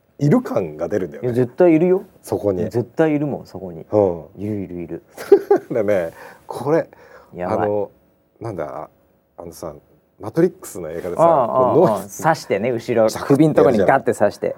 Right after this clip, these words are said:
Speaker 2: 入るよね。
Speaker 1: あの、あの感覚。
Speaker 2: ログインするよ。いや、だから、あれなんだって、ほんと。
Speaker 1: うん。
Speaker 2: 今後。
Speaker 1: そうなんだね。
Speaker 2: うん。だから、暇になったら、なんか、首に刺すんよ、みんな、ガシャって。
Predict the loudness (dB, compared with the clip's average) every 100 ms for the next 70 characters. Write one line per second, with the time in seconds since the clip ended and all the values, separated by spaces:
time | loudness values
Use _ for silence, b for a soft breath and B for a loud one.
0 | -6 2 2 2 0 -2 2 4 4 4
1 | 2 0 -4 -6 -8 B B B B 2
2 | 4 2 2 2 2 2 2 2 0 -2
3 | -4 -4 -6 -6 -6 -6 _ -16 -14 -12
4 | -10 -8 -4 -2 -2 -4 _ _ _ _
5 | -20 -20 -20 -20 -20 -20 -20 -18 -6 0
6 | 0 0 -4 -4 0 2 4 4 2 2
7 | 4 2 0 -4 -4 -2 2 2 2 0
8 | 2 2 2 2 0 0 0 -2 0 -2